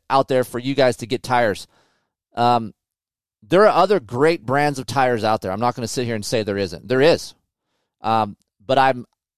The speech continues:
really liking what's coming from Dunlop, their technology. I've seen what they're doing, um, at the facility,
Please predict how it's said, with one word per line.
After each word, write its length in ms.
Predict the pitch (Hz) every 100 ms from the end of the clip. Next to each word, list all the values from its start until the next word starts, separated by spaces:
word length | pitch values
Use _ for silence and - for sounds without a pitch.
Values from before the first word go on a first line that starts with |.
| _ _
really 300 | 110 160 180
liking 440 | 147 147 151 139
what's 200 | 127 127
coming 240 | - 143 135
from 200 | 131 120
Dunlop, 500 | 120 117 113 110 - _
their 200 | 101 127
technology. 760 | - 127 - 120 117 110 110 104
I've 160 | 117 113
seen 640 | - - 165 165 160 151 _ _ _ _ _
what 400 | 104 120 143 -
they're 200 | 139 135
doing, 560 | 113 127 131 127 127 120 _ _ _ _ _ _ _ _ -
um, 280 | 120 120 117
at 200 | 123 131 -
the 60 |
facility, 680 | - 127 - 135 131 127 123